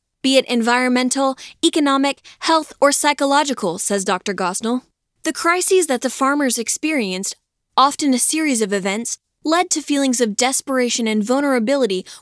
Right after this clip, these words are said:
which forced them to reappraise themselves and their farming practices in a critical light.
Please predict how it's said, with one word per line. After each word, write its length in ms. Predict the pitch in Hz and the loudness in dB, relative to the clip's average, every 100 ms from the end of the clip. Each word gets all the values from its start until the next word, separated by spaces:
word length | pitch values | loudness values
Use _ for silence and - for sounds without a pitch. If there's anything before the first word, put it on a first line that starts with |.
| - | -4
which 180 | 320 | -4
forced 320 | - 359 392 - | -2 0 0 -2
them 140 | 226 | -4
to 180 | 226 220 | -2 -2
reappraise 640 | 202 233 285 - 294 262 | -2 -2 -2 -4 -4 -2
themselves 540 | 240 214 220 208 220 - | -2 -2 -2 -2 -4 -4
and 240 | 254 294 294 | -2 0 0
their 100 | 269 | 0
farming 440 | - 269 294 277 | 0 0 0 -2
practices 600 | 226 214 202 202 220 208 | -2 -4 -4 -6 -2 -2
in 160 | - 220 | -2 -4
a 80 | 214 | -2
critical 420 | 247 240 226 214 | -2 -2 -2 -2
light. 380 | 208 214 - | -2 -2 -8